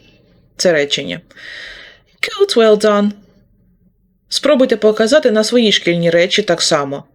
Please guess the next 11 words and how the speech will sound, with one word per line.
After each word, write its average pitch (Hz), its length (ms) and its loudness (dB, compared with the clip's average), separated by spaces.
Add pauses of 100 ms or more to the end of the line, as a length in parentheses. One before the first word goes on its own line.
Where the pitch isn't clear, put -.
(220)
починаючи 180 600 0
з - 80 -2
фрази 196 420 0
it's. 143 320 -4 (420)
Покажіть 262 440 0
на 180 80 0
свою 180 280 2
ручку, 240 480 2 (240)
it's 240 220 0
a 214 60 0
pen, 214 360 0